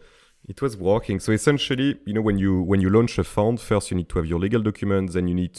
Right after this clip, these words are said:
to onboard your investors. So essentially, they need to fill in, like, forms, et cetera. So we were building the platform as our clients were going through the process. So, you know, every month we would add a, another tab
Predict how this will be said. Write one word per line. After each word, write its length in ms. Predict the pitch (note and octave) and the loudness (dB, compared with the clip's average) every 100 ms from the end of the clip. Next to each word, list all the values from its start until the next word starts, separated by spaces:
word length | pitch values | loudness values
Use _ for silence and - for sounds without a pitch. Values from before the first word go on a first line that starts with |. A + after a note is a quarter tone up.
| - | -14
to 200 | - F#2 F#2 | -10 -6 -2
onboard 440 | F2+ E2 G2 F2 | -2 4 4 4
your 100 | E2 | 2
investors. 680 | E2 F#2+ - B2 C3 C#3+ - - _ _ | 0 0 -2 -2 -4 -6 -14 -20 _ _
So 140 | - | -4
essentially, 400 | E2 F#2 - F#2+ | -4 -4 -4 -4
they 120 | F2 | -2
need 200 | E2+ E2 | -2 -4
to 200 | - E2+ | -6 -8
fill 240 | D#2 - F2+ | -6 -6 -4
in, 120 | E2+ | -2
like, 280 | D#2+ C#2+ - | -2 -6 -14
forms, 480 | - - F2+ F2 - | -8 -2 0 -2 -6
et 80 | - | -8
cetera. 460 | C3+ - F2+ E2 - - _ _ | -8 -6 -6 -6 -8 -20 _ _
So 220 | - - A#2 | -14 -4 -2
we 120 | A2+ | 2
were 200 | A2+ G#2 | 4 2
building 440 | G2 C#3 C#3+ D3+ | 2 -2 0 -2
the 120 | G2+ | -2
platform 840 | - A2 A2 - G2+ F2+ G#2 D3+ D#3 _ _ _ _ | -2 0 0 -2 -2 -2 -2 -4 -10 _ _ _ _
as 220 | G#2 A2 A2 | 0 0 2
our 260 | G2+ G2 | 0 0
clients 840 | - - B2 A2 F2 D#2+ E2 - - | -2 0 4 4 2 0 -4 -12 -10
were 400 | F2+ F#2 F2 D#2+ | -2 0 0 -2
going 340 | F2 G#2 G#2 | 0 0 0
through 240 | - - F2+ | -2 -6 -6
the 80 | |
process. 640 | - G2 - - - - - _ _ _ _ _ | -4 -6 -6 -10 -12 -18 -20 _ _ _ _ _
So, 400 | - - F#2+ E2 - - | -14 -6 -4 -4 -6 -6
you 80 | G#2 | -4
know, 120 | F2+ | -2
every 240 | A#2 B2+ C#3+ | -2 0 0
month 340 | A#2 B2+ - | 2 0 -2
we 60 | G2+ | -4
would 180 | G2 - | -2 -2
add 200 | G2 G2 | -2 -2
a, 180 | E2 - F#2 | -4 -4 -2
another 300 | G2+ G#2 F#2 | -2 -2 -4
tab 480 | - F2 B2+ D3+ | -2 -2 -2 -6